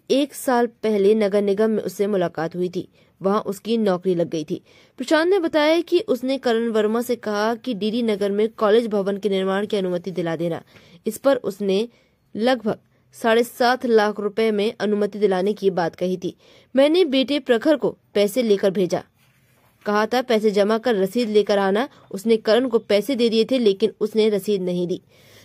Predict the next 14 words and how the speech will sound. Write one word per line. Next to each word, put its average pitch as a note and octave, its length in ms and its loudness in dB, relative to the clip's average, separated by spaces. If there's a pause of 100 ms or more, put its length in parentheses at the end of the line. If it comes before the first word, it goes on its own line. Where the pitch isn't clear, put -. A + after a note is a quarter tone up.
रसीद D4+ 300 2
के D#4+ 120 2
लिए D#4+ 200 4
करण C4 300 2
टालता A#3 360 2
रहा। C4 260 2
उसने A#3+ 400 2
डेढ़ A#3 300 4
लाख G#3+ 320 0
रुपए G#3 260 0
और G#3 280 4
उधार F#3+ 260 2
ले F#3 160 2
लिए F3+ 160 0